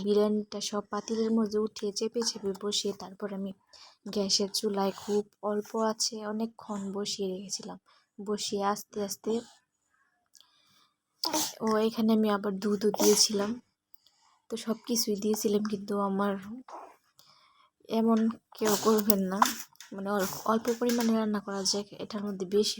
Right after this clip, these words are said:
হয়ে গিয়েছিল তাই এমন হয়েছে। তারপর আমি পাতিলাতে দিয়ে দিলাম আস্তে আস্তে জাল দিয়ে।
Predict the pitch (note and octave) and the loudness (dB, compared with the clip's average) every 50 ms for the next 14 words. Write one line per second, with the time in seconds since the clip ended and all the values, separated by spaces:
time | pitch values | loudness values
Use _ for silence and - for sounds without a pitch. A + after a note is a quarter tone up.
0 | G3 G3+ G3 F#3+ F3+ F#3 F#3 F#3 - - G3 F#3+ G3 G3 G3 - _ _ - G#3 | -2 -2 -2 -2 -2 -2 -4 -2 -2 -2 -2 -2 -6 -8 -10 -14 _ _ -8 -6
1 | G3+ G3 G3 G3 G3 G3+ G3+ G3+ G3 G3+ G3 F#3 - - - A#3+ B3 _ _ - | -4 -2 -2 -2 -4 -4 -6 -6 -6 -6 -6 -8 -10 -12 -18 -20 -20 _ _ -20
2 | - - - - _ _ _ _ _ _ _ _ - A3 G#3 G3+ G#3 - G#3+ G#3 | -20 -20 -20 -20 _ _ _ _ _ _ _ _ -12 -10 -10 -8 -6 -4 -2 -2
3 | G3+ G3 G3 G3+ G#3 G3+ - - - - - - - - _ _ _ _ - - | -2 -2 -2 -4 -8 -10 -12 -20 -20 -20 -20 -20 -20 -20 _ _ _ _ -12 -12
4 | - - - G3+ G3 - - A3 A3 A3 A3+ A3+ - - G#3+ G#3 G#3 G#3 - - | -8 -4 -4 -4 -4 -4 -4 -2 -2 -2 -2 -2 -2 -2 -2 -2 -2 -4 -6 -8
5 | G#3+ G#3 G#3 G#3+ A3 G#3+ G#3 A3+ A3 G#3 G#3 G#3 G#3+ A3 - - - _ _ - | -6 -2 2 4 2 2 2 0 -2 -2 0 -2 -2 -4 -6 -10 -20 _ _ -8
6 | G#3+ A3 - - - - G#3 G#3 - - - - G#3 G3+ G3 G#3 G3+ G3 G3 G3+ | -6 -6 -6 -6 -6 -6 -6 -6 -6 -8 -10 -8 -8 -6 -2 0 0 2 2 0
7 | G3 G3+ G#3 G#3 A3 | 0 -2 -2 -2 -2